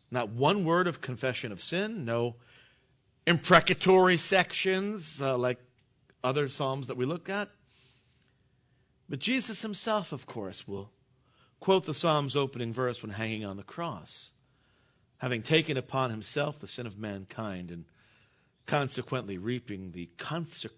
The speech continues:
concentrated intensity of divine wrath. "My God, my God,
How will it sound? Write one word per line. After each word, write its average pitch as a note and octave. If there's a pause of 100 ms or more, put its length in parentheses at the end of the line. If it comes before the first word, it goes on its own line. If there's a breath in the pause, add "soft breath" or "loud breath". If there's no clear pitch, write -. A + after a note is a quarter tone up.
(380)
concentrated C3
intensity G#2+ (840)
of F#2+
divine G#2 (1040)
wrath. -
"My A2+ (100)
God, C3
my G2 (100)
God, F#2+